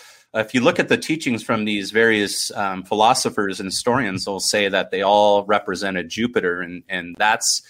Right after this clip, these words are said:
what they felt was God. And when you research Jupiter, and because of science now and, and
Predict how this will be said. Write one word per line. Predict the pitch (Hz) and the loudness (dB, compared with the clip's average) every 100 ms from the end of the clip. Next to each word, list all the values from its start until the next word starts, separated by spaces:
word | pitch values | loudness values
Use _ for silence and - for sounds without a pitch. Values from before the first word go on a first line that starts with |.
| _ _ _ | _ _ _
what | 110 - | -2 2
they | 101 92 | 2 2
felt | - 95 85 | 2 2 2
was | 92 - | -6 0
God. | 120 127 101 82 - _ - - _ _ | 4 6 6 4 -4 _ -20 -20 _ _
And | 107 95 90 87 107 | -4 -2 -2 -6 -12
when | 110 101 | -10 -6
you | 104 101 | -4 -2
research | 123 123 113 - | -2 0 -2 -4
Jupiter, | - 190 - 107 101 | 0 2 4 2 2
and | 98 | -2
because | 95 101 120 104 | -4 0 0 0
of | - | -2
science | - 120 113 98 - | 0 2 2 -2 0
now | 127 156 113 110 | 4 4 2 0
and, | 98 92 95 | -6 -10 -8
and | 95 92 | -8 -8